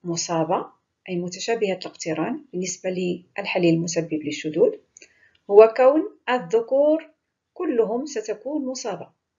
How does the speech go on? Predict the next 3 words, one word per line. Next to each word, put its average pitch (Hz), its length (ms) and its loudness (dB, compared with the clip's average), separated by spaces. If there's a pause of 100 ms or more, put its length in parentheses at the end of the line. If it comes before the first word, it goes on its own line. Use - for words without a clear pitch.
(960)
والإناث 247 760 2 (760)
كلهن 240 760 0 (120)
ستكون 233 640 -6